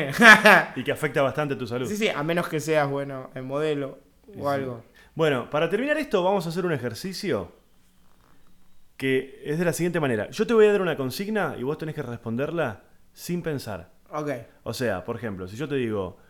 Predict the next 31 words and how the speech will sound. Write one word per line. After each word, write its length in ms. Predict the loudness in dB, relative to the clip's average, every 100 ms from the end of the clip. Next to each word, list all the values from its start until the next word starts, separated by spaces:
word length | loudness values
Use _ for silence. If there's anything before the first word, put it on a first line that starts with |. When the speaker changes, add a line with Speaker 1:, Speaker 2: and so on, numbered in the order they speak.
| _ _ _
Speaker 2:
eh, 520 | -6 -4 -2 -2 -4 -2
nombres 300 | 0 2 4
de 60 |
varón, 360 | 4 6 4 2
vos 80 | -2
tenés 140 | -4
que 60 | -2
decirme 240 | -2 -2
el 80 | -2
primer 320 | -2 0 0
nombre 300 | 0 0 2
de 60 | 2
varón 200 | 2 0
que 60 | -4
se 60 |
te 60 | -4
venga 160 | 0
a 40 | 0
la 40 |
Speaker 1:
Ok, 40 | 0
Speaker 2:
cabeza. 280 | -2 -4 -8
Speaker 1:
ok. 60 | -10 -14 -18 -20 -6
Speaker 2:
Por 120 | -4
ejemplo, 200 | -2 -2
yo 100 | -2
te 60 | 0
digo, 560 | 2 2 0 -2 -8 -18 -20 -20 _ _ -20 -20 _
avenidas 380 | 0 2 4 4
de 40 | 4
la 100 | 2
capital. 420 | 0 -2 -4 -8